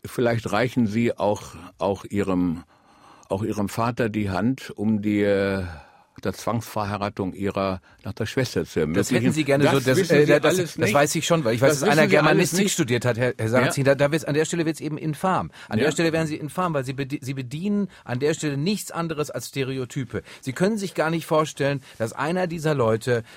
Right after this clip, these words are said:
Speaker 2: äh,
Speaker 1: Mhm.
Speaker 2: tatsächlich Germanistik studiert
Speaker 1: Nein,
Speaker 2: hat. Und
Speaker 1: ja,
Speaker 2: dass der
Speaker 1: nein, das
Speaker 2: überhaupt
Speaker 1: glaub
Speaker 2: mit
Speaker 1: ich,
Speaker 2: keiner,
Speaker 1: nein.
Speaker 2: nein, Sie, weil Sie gerade das schon wieder unterstellen. Und da freut sich doch jeder miese Taxifahrer, der hier
Speaker 1: Äh.
Speaker 2: rumfährt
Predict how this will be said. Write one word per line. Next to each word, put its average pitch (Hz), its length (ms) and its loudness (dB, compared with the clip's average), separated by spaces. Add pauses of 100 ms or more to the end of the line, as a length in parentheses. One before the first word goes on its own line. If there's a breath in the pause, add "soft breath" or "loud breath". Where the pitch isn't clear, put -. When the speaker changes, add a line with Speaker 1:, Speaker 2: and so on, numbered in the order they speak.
(140)
Speaker 2:
äh, 131 140 2
Speaker 1:
Mhm. 120 80 2
Speaker 2:
tatsächlich 156 360 -2
Germanistik 165 560 -2
studiert 110 380 0
Speaker 1:
Nein, 139 300 -2
Speaker 2:
hat. - 80 -6
Und 131 100 4
Speaker 1:
ja, 139 60 6
Speaker 2:
dass 135 80 4
der 160 100 6
Speaker 1:
nein, 156 60 6
das 185 80 2
Speaker 2:
überhaupt 175 160 6
Speaker 1:
glaub 214 100 4
Speaker 2:
mit 202 120 0
Speaker 1:
ich, - 40 -4
Speaker 2:
keiner, 208 360 4
Speaker 1:
nein. 160 140 0 (140)
Speaker 2:
nein, 175 160 2
Sie, 165 180 -4
weil 160 200 2
Sie 160 80 -2
gerade 160 180 0
das 165 140 2
schon 170 120 0
wieder 202 200 -2
unterstellen. 165 400 -4
Und 131 180 -12
da 190 240 2
freut 170 420 0
sich 170 180 -12
doch 165 200 0 (160 soft breath)
jeder 170 480 0
miese 156 400 -2
Taxifahrer, 156 720 -2
der 143 120 -2
hier 143 240 -4
Speaker 1:
Äh. 110 40 -6
Speaker 2:
rumfährt 113 460 2